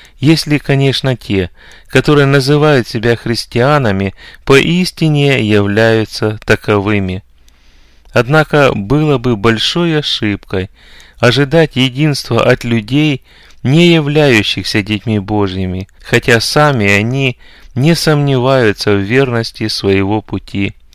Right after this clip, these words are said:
Среди истинных детей Божьих непременно будет единство. А теперь вернёмся к нашей основной теме. В прочитанном выше тексте Священного Писания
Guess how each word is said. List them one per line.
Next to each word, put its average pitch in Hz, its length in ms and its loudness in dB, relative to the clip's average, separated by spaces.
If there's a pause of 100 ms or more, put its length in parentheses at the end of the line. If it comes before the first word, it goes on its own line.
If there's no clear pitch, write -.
(400)
Среди 127 420 0
истинных 135 640 -4
детей 120 400 -2
Божьих 104 600 -4 (400)
непременно 147 1000 2
будет 110 560 -2 (260)
единство. 110 880 -2 (1120)
А 123 100 2
теперь 156 440 2
вернёмся 120 600 0
к - 100 -10
нашей 123 440 2
основной 113 680 0
теме. 104 520 -2 (320)
В - 120 -20
прочитанном 120 800 0
выше 139 380 0
тексте 110 500 -2
Священного 127 640 0
Писания 107 800 0